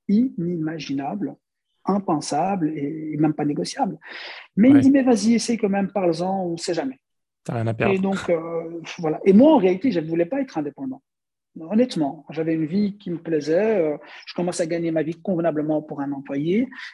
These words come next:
Speaker 1: Et, euh, et puis, je voyais la vie des indépendants que je connaissais à ce moment-là, qui n'était pas nécessairement, euh, désirable ou
Speaker 2: Ouais.
Speaker 1: enviable. Je vais plutôt dire ça comme ça, enviable.
Speaker 2: Dans quel sens ?
Speaker 1: Et donc, euh, bah, dans le sens où beaucoup d'indépendants, vous le savez comment c'est, on vit dans des pays quand même à,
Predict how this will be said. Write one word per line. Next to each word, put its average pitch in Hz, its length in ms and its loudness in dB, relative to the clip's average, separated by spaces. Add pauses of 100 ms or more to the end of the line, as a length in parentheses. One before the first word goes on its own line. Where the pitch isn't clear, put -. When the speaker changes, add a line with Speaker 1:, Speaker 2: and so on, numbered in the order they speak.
(140)
Speaker 1:
Et, 156 160 2
euh, 151 560 -2 (380)
et - 60 -4
puis, 226 200 4
je - 80 2
voyais 175 220 4
la 165 100 6
vie 170 140 0
des 160 160 2
indépendants 160 440 2
que 160 140 -4
je 165 140 -6
connaissais 196 440 -4
à 202 80 -2
ce - 140 -8
moment-là, 160 340 0
qui - 120 -10
n'était 170 180 -6
pas 254 160 -4
nécessairement, 202 720 -2
euh, 156 200 2
désirable 156 500 -2 (640)
ou 175 100 4
Speaker 2:
Ouais. 175 80 6
Speaker 1:
enviable. 147 380 0
Je 127 60 -14
vais 143 40 -10
plutôt 156 200 -8
dire 156 120 -8
ça 160 100 -8
comme 147 140 -6
ça, 147 160 -8
enviable. 147 360 -2
Speaker 2:
Dans 131 60 -6
quel 120 160 -2
sens ? 139 220 -2
Speaker 1:
Et 175 80 2
donc, 240 260 4
euh, 156 180 -4 (580)
bah, 208 160 2
dans 254 100 6
le 254 60 4
sens 285 220 -2
où 208 120 0
beaucoup 254 240 -2
d'indépendants, 214 500 -2
vous 202 80 -6
le 196 40 -8
savez 185 240 -8
comment 180 220 -12
c'est, 220 140 -16
on 180 100 -10
vit 180 100 -8
dans 180 80 -10
des 170 100 -6
pays 175 220 -10
quand 175 120 -8
même 180 180 -10
à, 160 420 -6